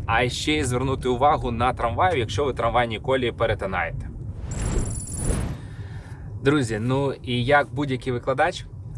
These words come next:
я не можу закінчити відео, щоб не задати домашнє завдання або запитання. Зараз я наближаюсь до перехрестя, де є і табличка,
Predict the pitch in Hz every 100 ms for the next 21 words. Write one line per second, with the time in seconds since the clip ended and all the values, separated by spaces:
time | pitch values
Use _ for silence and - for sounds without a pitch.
0 | - 95 113 123 120 123 135 127 113 104
1 | 123 110 107 120 139 160 123 101 - -
2 | - - - - - 117 113 110 107 117
3 | - 104 110 117 107 107 107 107 143 143
4 | 107 - - - - - - - 98 107
5 | 110 110 - - 95 101 104 101 85 -
6 | - - - - - - - - - -
7 | - - - 101 107 98 - - - -
8 | - - - 113 127 139 123 117 117 120
9 | 110 101 113 - 98 - 95 85 - 131
10 | - - - - - - 95 117 123 110
11 | 113 113 107 - - 110 113 139 139 120
12 | 107 - - 123